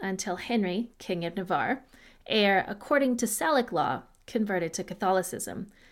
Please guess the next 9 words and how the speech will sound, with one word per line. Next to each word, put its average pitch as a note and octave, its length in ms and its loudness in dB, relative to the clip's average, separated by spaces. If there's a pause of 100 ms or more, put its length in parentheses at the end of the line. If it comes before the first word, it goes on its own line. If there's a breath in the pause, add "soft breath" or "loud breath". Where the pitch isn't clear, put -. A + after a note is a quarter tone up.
(220 soft breath)
and F#3+ 140 -2
was G3+ 140 -2
crowned D3+ 320 -4
Henry - 300 -8
the F3+ 100 -14
fourth. - 460 -8 (1400)
With A3+ 120 0
his A#3 320 6
conversion, G#3 680 2